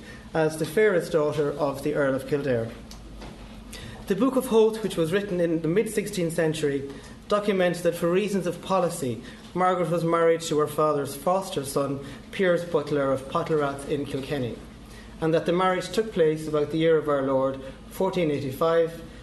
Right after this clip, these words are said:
in which case Margaret would have been about twelve or thirteen years old. Richard Stanihurst again described Margaret as a woman who was manlike, tall of stature.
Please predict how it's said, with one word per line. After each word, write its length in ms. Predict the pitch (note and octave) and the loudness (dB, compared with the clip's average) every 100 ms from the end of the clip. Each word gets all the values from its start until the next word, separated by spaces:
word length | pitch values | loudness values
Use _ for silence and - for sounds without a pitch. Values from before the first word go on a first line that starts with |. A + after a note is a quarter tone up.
| - - | -10 -2
in 120 | E3+ | 0
which 160 | G#3+ | 0
case 320 | F#3 F3 D#3 E3+ | 2 2 2 2
Margaret 520 | E3+ E3+ E3 D#3 - - | 4 4 4 2 -2 -4
would 160 | F3 | -2
have 120 | E3+ E3+ | -2 0
been 160 | D3+ | 2
about 380 | D3 C#3 C3+ - | 2 0 -2 -2
twelve 280 | E3+ D#3 D3 | 2 2 2
or 60 | |
thirteen 440 | C#3+ C#3+ C3 C#3 C3 | 0 -2 -2 -2 0
years 220 | B2 A#2+ | 0 0
old. 280 | A#2 A2+ - - - - - - - - - - - - - - - | -4 -6 -10 -16 -18 -18 -16 -16 -16 -18 -18 -18 -18 -18 -18 -10 -4
Richard 220 | G3 G#3+ | 0 0
Stanihurst 600 | - F#3+ F3+ F3 E3+ - | 2 2 4 2 2 0
again 320 | D#3 D#3+ E3+ | 2 2 2
described 460 | F3 - E3+ D#3 D3+ | -2 0 2 2 2
Margaret 460 | D3+ D3 D#3+ D#3+ - - - - | 2 4 2 2 -4 -16 -16 -2
as 160 | F3+ F#3 | 0 2
a 40 | |
woman 300 | F#3 F3+ E3+ | 2 4 2
who 120 | F3 | 4
was 160 | E3 D#3 | 4 4
manlike, 720 | E3 F#3+ G3+ D3+ D#3+ - - - - | 4 2 4 4 2 0 -10 -14 -8
tall 280 | F3 F#3 E3 | 0 2 2
of 100 | D#3+ | 0
stature. 500 | - D3+ - B2 | -2 -2 -2 -4